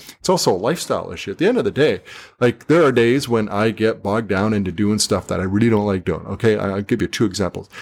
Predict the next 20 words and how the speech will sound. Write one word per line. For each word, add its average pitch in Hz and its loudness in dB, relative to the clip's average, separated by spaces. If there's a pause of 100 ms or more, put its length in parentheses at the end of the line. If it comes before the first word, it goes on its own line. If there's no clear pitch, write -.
(360)
Well, 92 -6
one 107 2
big 101 -2
example, 85 -12
anything 165 2
accounting, 95 -4
anything 143 2
I 123 2
gotta 120 2
deal 98 0
with 98 -2
accounting, 110 -2
and 95 -6
it's 90 -8
gotta 110 0
be 135 2
done, 113 0
and 92 -6
it's, - -12 (240)
I, 107 -18